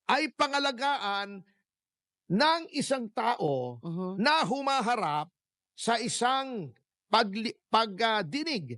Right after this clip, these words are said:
Speaker 1: kung saan maaaring yung kanyang kalayaan, kasi baka magkaroon ng criminal case, eh, oh.
Speaker 2: Opo, opo.
Speaker 1: By reason, ayan, oh. "With more reason, it cannot be denied to a person facing investigation before a fact-finding board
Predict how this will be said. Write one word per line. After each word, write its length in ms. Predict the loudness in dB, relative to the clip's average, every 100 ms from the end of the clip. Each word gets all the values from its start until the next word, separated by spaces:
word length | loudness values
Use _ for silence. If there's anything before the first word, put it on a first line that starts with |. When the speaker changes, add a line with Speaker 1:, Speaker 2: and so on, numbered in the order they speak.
| _ -2
Speaker 1:
kung 240 | 0 2
saan 560 | 2 2 2 0 0 -2
maaaring 1040 | 0 2 0 0 0 0 -2 -4 -8 -12 -16 _ _ -4
yung 320 | 0 0 -2
kanyang 800 | 0 0 0 0 0 -2 -6 -8 -12 _ _ _ _ _ _ _ _ _ 2
kalayaan, 720 | 4 4 2 2 -2 -6 -6
kasi 240 | -4 -2
baka 160 | -2 -2 -4
magkaroon 400 | -2 -2 0 -2
ng 80 |
criminal 480 | -2 0 2 0 0
case, 400 | -2 -2 -2 -2
eh, 0 |
oh. 160 | -4 -4
Speaker 2:
Opo, 320 | -8 -8 -12
opo. 100 | -18 -20 _ _
Speaker 1:
By 320 | 2 2 2
reason, 560 | -2 -2 0 0 0 0
ayan, 160 | 0
oh. 240 | 0 -4 -10 _ _ _ _ _ _ _ _ _
"With 240 | 2 2 2
more 240 | 2 2
reason, 320 | 0 -2 -2
it 160 | -4 -8 -2
cannot 320 | 0 0 -2
be 80 | -4
denied 640 | -4 0 2 2 0 -4
to 80 | -4
a 120 | -4
person 600 | -2 -2 -2 -2 -4 -2
facing 480 | 0 0 0 -4 -4
investigation 800 | -4 -4 -2 -2 -2 -2 -4 -2
before 320 | -4 -2 -2
a 120 | -2
fact-finding 760 | 0 0 0 -2 -2 -2 -4 -2
board 320 | 0 0